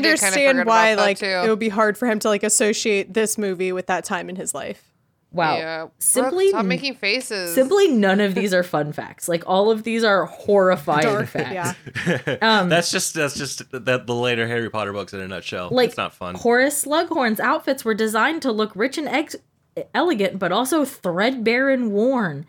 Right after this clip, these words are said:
Speaker 3: They were washed in a powdery solution to make them appear they had gathered dust during his retirement. But also, Robert Knox, who played Marcus Belby, do we have any lock on who a Marcus Belby is?
Speaker 1: No, no.
Speaker 3: Was tragically stabbed to death just a few days after filming Wrapped.
Speaker 1: What?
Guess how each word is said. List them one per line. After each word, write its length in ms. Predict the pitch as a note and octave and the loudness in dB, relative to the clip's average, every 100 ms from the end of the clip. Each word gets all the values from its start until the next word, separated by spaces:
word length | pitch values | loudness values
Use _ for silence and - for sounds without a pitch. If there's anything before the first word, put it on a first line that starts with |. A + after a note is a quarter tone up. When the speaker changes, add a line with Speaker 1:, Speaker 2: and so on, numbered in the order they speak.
| _ _ | _ _
Speaker 3:
They 100 | G#3 | 0
were 120 | G#3+ | 2
washed 400 | G3+ E3+ A#3 C4 | 2 2 0 -2
in 80 | A#3+ | -4
a 60 | A#3 | -4
powdery 420 | - F#3 C4 F3+ | -2 0 2 0
solution 460 | F3 E3 D#3+ E3 D#3+ | 0 -2 -2 -4 -4
to 60 | |
make 180 | D#3 E3 | -4 -4
them 100 | F3+ | -6
appear 320 | C#3+ - G#3 | -6 -4 -2
they 140 | G#3 E3 | 0 -2
had 160 | D3 | -2
gathered 460 | D3 E3 G3+ F#3 E3 | -2 0 0 0 0
dust 420 | G3 F#3 - _ | -2 -2 -10 _
during 240 | D#3+ D#3 | -6 -4
his 160 | D#3+ D#3+ | -6 -8
retirement. 500 | D#3+ G#3 G#3+ F3 D3 _ _ _ - | -4 0 2 0 -4 _ _ _ -4
But 100 | A3 | 2
also, 400 | D4 E4 G3+ G3 _ _ _ - | 2 2 0 0 _ _ _ -6
Robert 360 | F#3 D4 D#4+ | 0 2 2
Knox, 280 | G#3+ A#3 A3+ | 2 0 0
who 80 | G#3 | -4
played 280 | F#3+ A3 F#3+ | -2 0 0
Marcus 480 | D3 E3+ A3+ C4+ C4 | 0 -2 0 -2 -4
Belby, 600 | D#3+ D#3 A3+ F4 G4 F#4 _ | -2 -2 0 0 0 -2 _
do 120 | - | -8
we 140 | G3 A3 | -6 -6
have 200 | A3+ G#3+ | -6 -4
any 300 | G#3 A#3 A3 _ _ | -4 -6 -8 _ _
lock 280 | E3 G#3 A#3 | -6 -4 -4
on 120 | G3+ | -6
who 160 | F#3+ G3 | -2 -4
a 60 | C#3+ | -2
Marcus 340 | D#3 F3+ G#3+ | -4 -4 -6
Belby 420 | D#3+ D#3+ D#3+ D#3+ | -4 -4 -4 -4
is? 60 | D#3+ | -4
Speaker 1:
No, 180 | E3 D#3+ _ E3+ | -8 -12 _ _
no. 320 | D#3+ D#3+ F3 E3+ | -14 -12 -10 -6
Speaker 3:
Was 100 | C#4 | -4
tragically 520 | - E4+ F4+ F#4+ F#4+ | 0 0 0 0 0
stabbed 400 | F#4 F#4+ A4+ F4+ | 0 0 0 0
to 80 | G3+ | -2
death 280 | F3 E3 - | 0 0 -2
just 240 | G#3 G#3+ | -4 -4
a 40 | |
few 200 | A3+ C4+ | -6 -2
days 220 | D4 C#4 C#4 | 0 0 0
after 280 | D4 - | -2 -4
filming 500 | C4 - G4+ B3 C#3+ | -8 -2 0 0 -2
Wrapped. 260 | C#3+ C3 - | -4 -6 -6
Speaker 1:
What? 920 | A3 A3+ B3+ C#4 E4 B4+ - - - | 0 4 6 6 4 2 -2 -10 -10